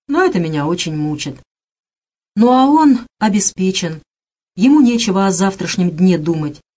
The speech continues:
Он может отделывать каждую свою вещь, а это большая штука, когда вещь лежит уже готовая, и потом перечтешь ее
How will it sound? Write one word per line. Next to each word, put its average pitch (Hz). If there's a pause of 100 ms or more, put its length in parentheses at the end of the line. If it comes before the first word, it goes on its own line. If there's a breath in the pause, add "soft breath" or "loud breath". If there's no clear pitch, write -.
(320)
Он 330
может 262
отделывать 202
каждую 175
свою 151
вещь, 226 (380)
а 180
это 170
большая 180
штука, 165 (400)
когда 175
вещь 226
лежит 180
уже 170
готовая, 147 (280)
и 208
потом 208
перечтешь 220
ее 147